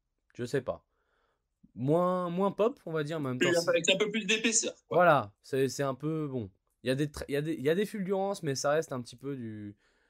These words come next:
Speaker 1: du nanananer, quoi. C'est, mais c'est sympa, j'aime bien,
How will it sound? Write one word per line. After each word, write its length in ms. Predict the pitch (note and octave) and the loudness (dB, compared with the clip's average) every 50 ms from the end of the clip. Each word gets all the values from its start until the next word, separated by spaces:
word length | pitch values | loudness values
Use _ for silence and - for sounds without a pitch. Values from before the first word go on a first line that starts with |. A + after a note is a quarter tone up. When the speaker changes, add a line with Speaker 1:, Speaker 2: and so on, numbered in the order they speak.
| _ _ - | _ _ -10
Speaker 1:
du 100 | G#2 A2 | -4 -2
nanananer, 560 | B2 C3 C3 C3 C3 C3+ C#3 C#3 C#3 C3+ A#2+ - - | 0 0 0 0 -2 -2 -4 -4 -4 -4 -4 -6 -8
quoi. 160 | - - _ _ _ _ _ | -18 -18 _ _ _ _ _
C'est, 200 | - - G2 G2 | -14 -10 -8 -4
mais 140 | G#2 A2+ A#2+ | -4 -2 -2
c'est 160 | - G#3+ G#3+ | 0 0 0
sympa, 500 | G3 A#3 G3 D3+ E3 D3+ D3+ E3+ A3+ _ _ _ _ _ _ _ _ _ _ _ _ _ - | 2 2 0 2 2 2 2 2 -2 _ _ _ _ _ _ _ _ _ _ _ _ _ -4
j'aime 260 | A2 C3 E3 F#3 F#3 | 0 0 2 2 2
bien, 520 | D#3+ D3 D3 C#3 C3+ C3+ C#3+ D3+ E3+ F#3 | 0 0 2 2 2 0 0 -2 -4 -6